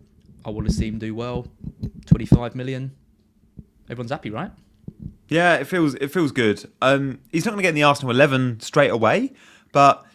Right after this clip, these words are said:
Speaker 2: he's been bought to put pressure on that eleven. The eleven feels so good at the moment. Like, all good,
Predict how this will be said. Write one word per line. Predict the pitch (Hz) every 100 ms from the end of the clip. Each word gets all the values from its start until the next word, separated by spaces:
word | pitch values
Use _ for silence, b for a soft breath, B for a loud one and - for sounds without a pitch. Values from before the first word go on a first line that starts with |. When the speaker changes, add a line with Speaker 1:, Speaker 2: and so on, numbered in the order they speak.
| b
Speaker 2:
he's | 208 202
been | 170
bought | 131 175 123 -
to | 117
put | 127 -
pressure | - 160 - 117
on | 139 110 92 90 _ _ _ _ -
that | 104 -
eleven. | 98 90 85 90 117 -
The | 143
eleven | 170 185 143
feels | 127 - 135 117
so | 117
good | 104 127
at | 107
the | -
moment. | 92 87 85 87
Like, | 95 92
all | 147
good, | 131 113 120 -